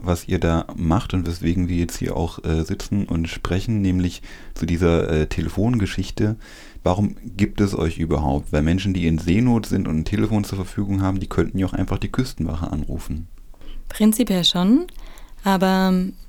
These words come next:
Speaker 2: zum Beispiel, wenn man, äh, jetzt fährt von der Türkei Richtung Griechenland, ne? Griechenland hat Unmengen von vielen Inseln und jede dieser einzelnen Inseln hat eine eigene Küstenwachenstation.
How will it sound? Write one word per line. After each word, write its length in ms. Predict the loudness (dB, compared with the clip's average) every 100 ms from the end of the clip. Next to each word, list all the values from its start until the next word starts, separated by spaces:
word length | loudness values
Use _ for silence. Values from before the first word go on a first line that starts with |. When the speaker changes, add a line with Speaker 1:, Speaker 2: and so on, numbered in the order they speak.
| -4
Speaker 2:
zum 160 | 0 4
Beispiel, 460 | 4 2 2 4
wenn 160 | 4 4
man, 360 | 4 4 2 2
äh, 280 | 2 2 2
jetzt 340 | 2 0 0
fährt 220 | 2 2 0
von 220 | -2 0
der 120 | 0
Türkei 480 | -2 -4 0 2 2
Richtung 300 | 0 0 -2
Griechenland, 600 | 0 -2 -2 -2 -2 -2
ne? 200 | 0 0
Griechenland 500 | 0 -2 0 0 0
hat 140 | -2
Unmengen 680 | 2 6 8 8 6 6 4
von 200 | 0 -4
vielen 260 | 0 2 2
Inseln 560 | 2 4 4 4 2
und 160 | 2 0
jede 240 | 2 0
dieser 240 | 2 0 0
einzelnen 400 | 0 0 0 2
Inseln 320 | 0 2 0
hat 120 | 0
eine 160 | -2 0
eigene 340 | 0 2 -2
Küstenwachenstation. 1040 | 0 -2 -2 -4 -6 -4 -4 -2 -2 0